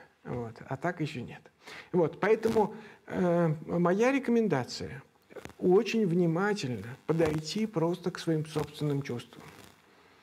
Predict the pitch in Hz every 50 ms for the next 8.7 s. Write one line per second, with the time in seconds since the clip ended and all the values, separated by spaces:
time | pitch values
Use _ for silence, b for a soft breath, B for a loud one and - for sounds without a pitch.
0 | B B B B B _ _ - 269 185 185 202 220 202 208 202 185 175 165 165
1 | 170 185 185 196 185 - 170 165 160 156 151 156 156 185 185 185 - 180 175 175
2 | 165 160 151 156 175 180 175 - - 196 190 180 165 - 170 165 - 180 165 147
3 | 147 160 170 165 170 170 165 165 156 147 156 147 - 156 156 147 139 135 - 135
4 | - - 123 120 113 90 87 - - - _ _ B B B B B B B B
5 | B B B B B B B B B B _ _ 254 240 240 240 220 185 147 107
6 | - - - - _ _ _ _ _ _ _ _ _ _ _ _ _ _ _ _
7 | _ _ _ _ _ _ - - - - - 170 170 170 170 165 151 135 - -
8 | - 202 - - - - 208 233 247 240 226 190 123 -